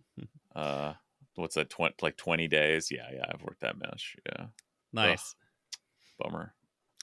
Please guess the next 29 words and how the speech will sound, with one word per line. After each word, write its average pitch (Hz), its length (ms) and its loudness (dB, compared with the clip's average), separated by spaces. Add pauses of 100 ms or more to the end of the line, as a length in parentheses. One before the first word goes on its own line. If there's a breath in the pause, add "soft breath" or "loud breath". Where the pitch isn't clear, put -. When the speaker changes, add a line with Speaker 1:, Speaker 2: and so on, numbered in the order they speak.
(240 soft breath)
Speaker 1:
Well, 113 160 4
as 139 320 4
of, 120 320 4
uh, 101 240 4
this 123 300 0
week, 101 240 0
although 101 160 4
I 95 80 4
won't 101 200 2
get - 120 -4
my 95 100 -2
first - 380 -4
check, 95 320 0
obviously, 92 500 -6
until 98 260 -8
next 95 320 -6
week, 101 400 -8
uh, 98 300 2
I'm 98 180 0
back 110 300 6
on 110 140 2
the 107 100 2
dole, 92 320 2
baby, 90 500 -8
Speaker 2:
Hell 95 260 8
Speaker 1:
so - 0 -
Speaker 2:
yeah. 76 460 4
Speaker 1:
feels 110 240 0
good. 92 320 -2